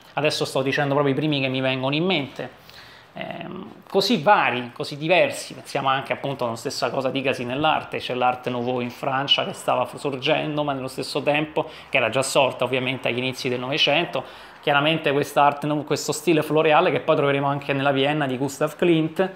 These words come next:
e che poi chiaramente da lì a poco tempo si tramuterà anche nelle correnti, infatti poi nei, nei primi anni venti con, ehm, troveremo l'espressionismo, poi ci sarà il surrealismo, poi troveremo anche l'astrattismo,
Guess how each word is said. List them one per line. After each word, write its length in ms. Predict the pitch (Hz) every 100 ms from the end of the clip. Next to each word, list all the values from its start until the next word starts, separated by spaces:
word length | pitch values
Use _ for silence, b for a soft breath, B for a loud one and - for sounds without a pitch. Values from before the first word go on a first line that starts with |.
| B B B
e 140 | 165
che 160 | - 214
poi 320 | - 196 214
chiaramente 800 | 190 180 180 196 202 202 220 220 B B -
da 120 | 156
lì 140 | 175
a 60 | 180
poco 300 | 190 190 240
tempo 340 | 175 185 180
si 180 | 185 170
tramuterà 520 | 170 165 175 196 170
anche 420 | 156 175 - 143 B B B
nelle 320 | 143 147 147
correnti, 460 | 151 151 156 170 151
infatti 360 | - 156 156
poi 180 | 135 147
nei, 140 | 143 120
nei 160 | 151 131
primi 220 | 143 147
anni 180 | 165 175
venti 380 | 151 160 151
con, 240 | 131 143 139
ehm, 880 | 135 - - - - - - - - -
troveremo 380 | 147 139 147
l'espressionismo, 880 | 139 - - 135 - 135 175 160 135
poi 140 | 110 131
ci 100 | 135
sarà 200 | 135 127
il 80 | 120
surrealismo, 800 | - 127 120 123 160 - 120 113
poi 140 | 131
troveremo 500 | 131 131 135 139 135
anche 380 | 139 131 - 156
l'astrattismo, 880 | 139 139 - 135 - 143 156 - 117